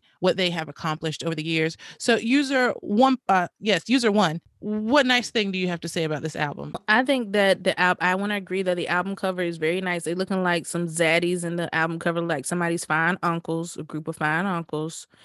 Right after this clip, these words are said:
Speaker 2: All of 'em look good. Everybody look good.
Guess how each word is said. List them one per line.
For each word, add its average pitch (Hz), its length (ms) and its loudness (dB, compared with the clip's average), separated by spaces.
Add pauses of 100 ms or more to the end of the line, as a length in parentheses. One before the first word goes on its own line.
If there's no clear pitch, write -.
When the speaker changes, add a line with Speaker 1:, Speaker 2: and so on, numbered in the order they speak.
(160)
Speaker 2:
All 190 240 8
of 175 40 6
'em 160 160 -2
look 143 180 -2
good. 147 340 -4 (340)
Everybody 190 440 6
look 160 200 2
good. 143 380 -8